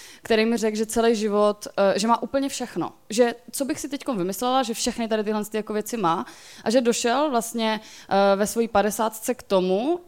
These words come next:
že ho ty věci vůbec nedělají šťastný a že už si vlastně jako vůbec nic nemůže koupit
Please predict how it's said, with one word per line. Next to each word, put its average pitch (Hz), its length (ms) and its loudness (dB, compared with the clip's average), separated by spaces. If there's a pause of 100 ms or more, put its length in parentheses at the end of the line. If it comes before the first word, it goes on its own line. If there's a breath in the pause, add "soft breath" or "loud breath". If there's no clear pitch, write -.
že 202 120 0
ho 214 80 2
ty 220 100 0
věci 202 280 0
vůbec 196 380 -4
nedělají 196 340 0
šťastný 185 460 -6
a 196 40 -2
že 196 80 -2
už 202 80 -6
si 220 100 -8
vlastně 208 240 -6
jako 214 160 -6
vůbec 185 320 -8
nic 220 160 -12
nemůže 202 260 -6
koupit 185 640 -8